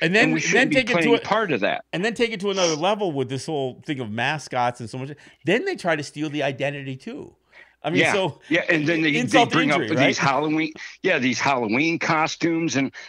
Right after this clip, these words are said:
Speaker 2: and all this other stuff, and they, they call 'em costumes, and, you know, they're, they're not costumes. You keep trying to tell people, and they, they can't get it through their head.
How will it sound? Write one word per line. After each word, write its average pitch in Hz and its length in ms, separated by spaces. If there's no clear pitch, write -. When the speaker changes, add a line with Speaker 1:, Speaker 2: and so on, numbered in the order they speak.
Speaker 2:
and 147 160
all 143 160
this 185 240
other 143 240
stuff, 110 320
and 127 120
they, 127 160
they 135 140
call 170 240
'em 143 80
costumes, 143 600
and, 127 260
you 135 260
know, 131 140
they're, 131 380
they're 123 120
not 131 200
costumes. 120 680
You 127 160
keep 139 240
trying 127 280
to 107 60
tell 151 320
people, 104 500
and 123 160
they, 139 240
they 120 140
can't 156 320
get 143 120
it 135 140
through 117 200
their 104 140
head. 127 320